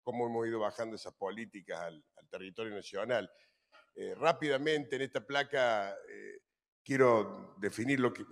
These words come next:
para que ustedes conozcan, lo que el, la O M T es el organismo internacional de las Naciones Unidas que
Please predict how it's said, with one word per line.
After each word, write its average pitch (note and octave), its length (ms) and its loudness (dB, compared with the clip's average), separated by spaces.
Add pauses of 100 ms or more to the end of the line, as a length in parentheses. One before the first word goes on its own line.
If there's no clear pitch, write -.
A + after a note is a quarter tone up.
para F#2+ 160 0
que F#2+ 80 -4
ustedes B2 240 4
conozcan, A#2 580 4
lo E2+ 100 -2
que - 140 -10
el, F#2+ 540 -10
la G2+ 100 -2
O G#2+ 40 0
M A2+ 120 -2
T D#3+ 160 4
es E3 60 4
el C3 100 2
organismo A#2 400 4
internacional A2 560 2
de A#2+ 60 0
las G#2 100 0
Naciones G#2+ 340 -2
Unidas C3 380 0
que F#2+ 320 -6